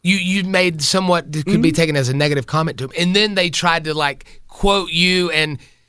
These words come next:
Speaker 1: so it's the dichotomy of that. You
Speaker 2: Yeah,
Speaker 1: give somebody
Speaker 2: exactly.
Speaker 1: a compliment, they don't give a damn. But if
Speaker 2: Yeah.
Speaker 1: you talk shit, oh my God, I'm gonna bust your balls.
Speaker 2: It's the end of the world now, man.
Speaker 1: Who was the, the ball player that time that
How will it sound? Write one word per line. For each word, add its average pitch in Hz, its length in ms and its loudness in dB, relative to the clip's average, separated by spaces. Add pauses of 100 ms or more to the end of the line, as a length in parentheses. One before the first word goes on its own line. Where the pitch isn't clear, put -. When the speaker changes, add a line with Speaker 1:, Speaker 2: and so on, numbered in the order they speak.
(200)
Speaker 1:
so 262 160 2
it's 247 380 -2
the 226 100 -2
dichotomy 220 600 0
of 143 120 -4
that. 151 180 -6
You - 140 2
Speaker 2:
Yeah, 392 120 4
Speaker 1:
give 202 80 2
somebody 226 320 2
Speaker 2:
exactly. 175 240 -2
Speaker 1:
a 240 40 0
compliment, 202 360 -2
they 202 100 0
don't 180 160 2
give 208 160 2
a 175 40 0
damn. 131 320 -2
But 147 140 -4
if 214 80 -2
Speaker 2:
Yeah. 240 60 2
Speaker 1:
you 196 80 0
talk 208 260 0
shit, - 440 0 (280)
oh 302 280 4
my 165 180 0
God, 233 200 2
I'm 240 60 -2
gonna 277 120 0 (240)
bust 208 320 -2
your 208 120 -2
balls. 175 380 -2
Speaker 2:
It's 170 80 0
the 170 80 2
end 190 100 4
of 190 60 4
the 190 60 2
world 247 280 4
now, 254 260 4
man. 196 400 4 (580)
Speaker 1:
Who 294 100 2
was 269 220 0
the, 180 260 2
the 151 140 -2
ball 165 240 2
player 151 300 0
that 135 180 -2
time 131 320 -2
that 120 140 -8